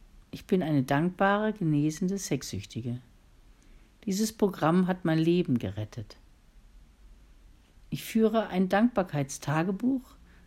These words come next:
das mir hilft, die positiv-, positiven Dinge des Tages zu würdigen. Wenn es mir schwerfällt, eine Dankbarkeitsliste zu schreiben, weiß ich,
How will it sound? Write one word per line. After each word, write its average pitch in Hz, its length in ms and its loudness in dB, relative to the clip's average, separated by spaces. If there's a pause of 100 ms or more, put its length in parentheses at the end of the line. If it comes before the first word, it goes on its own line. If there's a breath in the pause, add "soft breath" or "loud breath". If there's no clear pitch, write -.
(120)
das - 220 -4
mir 156 120 4
hilft, 175 640 -2 (1040)
die 190 80 0
positiv-, 180 680 -2 (460)
positiven 175 720 0
Dinge 160 280 4
des 160 260 -8
Tages 127 500 -2
zu 151 180 -6
würdigen. 131 640 -2 (2750)
Wenn 160 180 2
es 170 180 -2
mir 151 120 0
schwerfällt, 208 800 0
eine 151 220 0
Dankbarkeitsliste 175 1000 -2
zu 196 180 -10
schreiben, 208 560 -6 (560 loud breath)
weiß 156 320 2
ich, - 240 -10